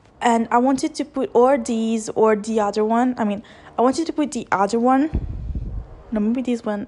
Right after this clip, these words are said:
I don't remember. Uh, no, okay, the other one that lasted five seconds, but then I saw the last, the last, um, last episode that I published, and I used the, uh, n-,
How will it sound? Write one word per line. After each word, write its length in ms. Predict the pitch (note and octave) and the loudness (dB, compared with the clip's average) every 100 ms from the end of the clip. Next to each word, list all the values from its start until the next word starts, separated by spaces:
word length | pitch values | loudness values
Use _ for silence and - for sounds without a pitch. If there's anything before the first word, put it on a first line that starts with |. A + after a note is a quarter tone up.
| - | 0
I 80 | A#3 | 0
don't 100 | C#4+ | 2
remember. 400 | C#4 A3+ F#3+ - - - - - - - - | 2 2 2 -2 -12 -20 -20 -20 -20 -16 2
Uh, 760 | C4 A#3+ A#3+ A#3 A3+ A3+ A3 - | 4 6 4 2 2 2 2 2
no, 160 | B3+ - | 2 2
okay, 280 | - A3 G3 | 0 -2 2
the 120 | A#3+ | 4
other 220 | C#4+ C#4+ | 4 2
one 460 | A3+ G3+ G#3+ B3 A#3 | 2 2 4 2 4
that 160 | A3 | 4
lasted 320 | G#3 G#3 A3 | 4 2 -2
five 260 | G#3+ A3+ A3 | -4 -4 -4
seconds, 600 | - G#3 A3+ A#3+ C#4 - | -2 -2 0 0 0 -4
but 180 | A3 G#3+ | -4 0
then 160 | A#3 A#3+ | 2 0
I 280 | A3+ A3 A3 | 2 0 0
saw 340 | - A3+ G#3+ | -2 -4 -2
the 80 | A3 | 0
last, 340 | A3+ D4+ - - | 2 0 -4 -6
the 120 | G#3 | 0
last, 320 | A3+ C#4 - - - | 2 2 -2 -10 -4
um, 720 | G#3 G3+ G#3 G3+ G3+ G3+ G3 | -2 -2 -4 -4 -4 -6 -2
last 220 | G#3+ A3+ A3 | -2 -2 -4
episode 340 | G#3+ - A#3+ | -2 -2 0
that 100 | B3 | 0
I 100 | A#3+ | 0
published, 580 | - G#3+ A3 D4+ - - - - - | -2 -2 0 -2 -4 -18 -20 -18 -4
and 140 | A#3+ A3+ | 0 2
I 60 | |
used 260 | A#3 A3+ - | 2 0 -4
the, 160 | - G#3+ | -4 -2
uh, 580 | G3+ G#3 G#3 G#3 G#3 G3+ | 0 2 2 2 0 -2
n-, 220 | G3 | -6